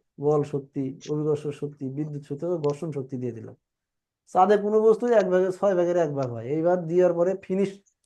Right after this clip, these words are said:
যদি দেই, তাহলে আমি এখানে দেখতে পারবো আমার কোশ্চেন গুলা হয়েছে কি হয় নাই। এই দেখেন, এই জায়গায় আমি, আহ, দুই দশমিক বারো মিনিট সময় নিয়েছি, সাড়ে আট নাম্বার পাইছি, মানে আমার একটা কোশ্চেন ভুল হয়েছে, যে সম্ভবত শক্তির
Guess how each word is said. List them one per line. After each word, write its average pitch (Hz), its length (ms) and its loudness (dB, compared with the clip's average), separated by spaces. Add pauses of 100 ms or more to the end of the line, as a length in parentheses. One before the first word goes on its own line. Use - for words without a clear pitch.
(240)
যদি 185 180 2
দেই, 180 340 6
তাহলে 190 260 4
আমি 170 220 0
এখানে 170 200 -6
দেখতে 160 300 -2
পারবো 165 240 0
আমার 156 240 -2
কোশ্চেন 160 420 -8
গুলা 175 400 0 (380)
হয়েছে 185 260 4
কি 185 120 -2
হয় 143 260 0
নাই। 123 120 -10 (800)
এই 170 60 -2
দেখেন, 190 320 2
এই 196 120 2
জায়গায় 202 260 6
আমি, 202 360 -2 (420)
আহ, 156 180 2
দুই 185 260 2
দশমিক 202 640 0 (380)
বারো 175 420 8
মিনিট - 360 2
সময় 214 280 4
নিয়েছি, 214 460 -4 (300)
সাড়ে 185 340 6
আট 208 220 8
নাম্বার 202 360 4
পাইছি, 226 220 -4
মানে 226 200 -2
আমার 208 200 0
একটা 202 280 0
কোশ্চেন 196 360 -6
ভুল 156 240 -2
হয়েছে, 165 260 0
যে - 180 -2 (280)
সম্ভবত 185 580 0
শক্তির 180 640 0